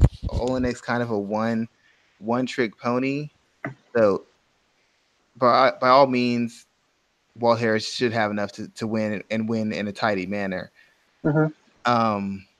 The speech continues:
Speaker 1: it just doesn't, like I said, if he beats him, it just doesn't, it doesn't really do much. It, it doesn't really do much c-, 'cause of the losses he's had and the fact that he's never really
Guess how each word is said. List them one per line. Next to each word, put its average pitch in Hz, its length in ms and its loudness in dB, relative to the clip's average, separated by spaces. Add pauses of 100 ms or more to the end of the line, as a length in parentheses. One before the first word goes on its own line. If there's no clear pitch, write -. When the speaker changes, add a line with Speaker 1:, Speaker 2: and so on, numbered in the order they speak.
(720)
Speaker 1:
it 131 60 0
just 147 180 -2
doesn't, 139 320 0
like 123 160 0
I 120 40 0
said, 117 180 0
if 110 60 -6
he 123 80 -2
beats 127 220 -2
him, 110 100 -4
it 104 40 -4
just 113 160 -12
doesn't, 117 320 -6
it 98 80 -10
doesn't 117 240 -8
really 113 200 -2
do 95 180 -6
much. - 440 -12 (260)
It, - 160 -14
it 110 100 -8
doesn't 117 300 -4
really 110 180 -4
do 113 160 -4
much 107 360 -6
c-, - 100 -12 (100)
'cause 127 160 -6
of 107 80 -12
the 104 80 -8
losses 110 420 -2
he's 110 160 -8
had 107 380 0 (280)
and 117 120 -6
the 110 40 -8
fact 120 200 -2
that 117 80 -8
he's 113 220 -8
never 117 340 -4
really 110 420 -6